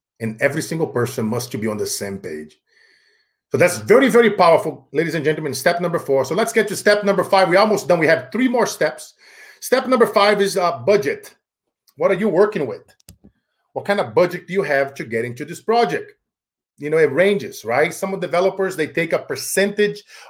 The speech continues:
of your sales, while others, you know, they'll be willing to do the work for, you know, for a higher, let's say you pay a flat rate. Somebody gonna come to you typically anywhere from, like, fifteen to thirty-five percent,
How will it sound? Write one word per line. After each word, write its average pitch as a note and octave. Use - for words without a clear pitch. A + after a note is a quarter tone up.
of E3
your E3+
sales, A3
while F3
others, G3
you E3
know, D3+
they'll D3
be F3+
willing G#3
to A3
do G3
the B3
work B3+
for, D#3+
you E3
know, C#3
for D#3
a C3
higher, D#3
let's C#3+
say D#3+
you C#3
pay D3+
a -
flat D3+
rate. A2
Somebody C3
gonna A#2+
come F#3+
to F#3+
you D#3+
typically A3
anywhere E3+
from, D3+
like, C3+
fifteen F#3+
to -
thirty-five E3+
percent, E3+